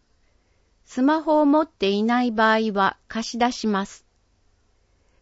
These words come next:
総務省のデジタル活用支援推進事業です。山の根振興会館。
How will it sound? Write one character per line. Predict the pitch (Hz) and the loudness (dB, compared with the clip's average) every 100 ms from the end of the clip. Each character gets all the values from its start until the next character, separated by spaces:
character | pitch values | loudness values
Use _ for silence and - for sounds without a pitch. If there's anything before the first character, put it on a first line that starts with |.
| _ | _
総 | - 285 294 | 0 2 4
務 | 302 | 2
省 | 302 247 202 180 | 0 -2 -2 -2
の | 151 - - | -4 -6 -8
デ | 240 220 | -4 -4
ジ | 262 | -4
タ | 277 285 | -4 -2
ル | 294 | -2
活 | 285 285 285 202 | -4 -6 -6 -4
用 | 170 151 - | -2 -2 -4
支 | - - 233 | -10 -8 -2
援 | 254 262 | 0 0
推 | 269 - 262 277 | -6 -6 -4 -4
進 | - 285 277 | -2 0 0
事 | 254 254 | 0 -2
業 | 214 180 151 | -2 -2 -2
で | 139 135 | -6 -10
す。 | - _ _ _ _ _ _ _ _ _ _ _ _ _ - | -14 _ _ _ _ _ _ _ _ _ _ _ _ _ -8
山 | 202 247 285 | -2 0 0
の | 277 | 0
根 | 262 262 | -2 -4
振 | - 277 302 | -4 -2 -2
興 | - 285 285 | 0 0 0
会 | 285 262 214 | -2 -4 -4
館。 | - 139 123 | -8 -14 -14